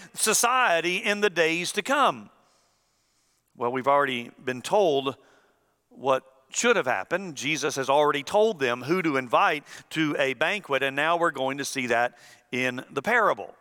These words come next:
He tells them earlier in verses twelve through fourteen that when you have an event like this, you need to invite the crippled, the lame, the blind,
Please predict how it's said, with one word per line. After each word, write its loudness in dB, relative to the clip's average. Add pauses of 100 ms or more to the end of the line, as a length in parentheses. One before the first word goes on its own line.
(720)
He -20
tells 0
them -2
earlier 2
in -4
verses -4
twelve 0
through -8
fourteen -4 (540)
that -6
when -2
you 0
have 0
an -2
event -4
like -2
this, 0
you -4
need -4
to -2
invite 0
the -6
crippled, 0
the 2
lame, 0
the -2
blind, 2